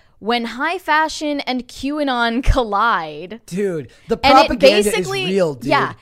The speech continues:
Speaker 2: The
Speaker 1: it
Speaker 2: propaganda
Speaker 1: basically
Speaker 2: is real.
Speaker 1: reframes this like all of Balenciaga's detractors were Tucker Carlson sycophants and right-wingers and buttoned up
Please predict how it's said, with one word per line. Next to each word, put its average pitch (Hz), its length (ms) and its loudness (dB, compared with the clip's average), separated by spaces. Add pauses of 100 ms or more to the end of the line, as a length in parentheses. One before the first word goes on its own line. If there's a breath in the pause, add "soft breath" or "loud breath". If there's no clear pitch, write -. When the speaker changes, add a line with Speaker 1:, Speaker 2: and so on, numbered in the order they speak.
(100)
Speaker 2:
The 226 100 -4
Speaker 1:
it 311 60 -4
Speaker 2:
propaganda 214 300 2
Speaker 1:
basically 349 340 -2
Speaker 2:
is 320 60 -4
real. 311 240 -2
Speaker 1:
reframes 320 500 -2
this 226 440 -2
like 233 420 -2 (180)
all 285 340 2
of 285 200 -2
Balenciaga's 254 760 -2
detractors 202 760 -4
were 185 580 -4 (260 soft breath)
Tucker 277 340 0
Carlson 254 640 0
sycophants 190 920 -6
and 175 160 -10
right-wingers 208 1040 -4
and 185 460 -10
buttoned 262 360 0
up 247 260 2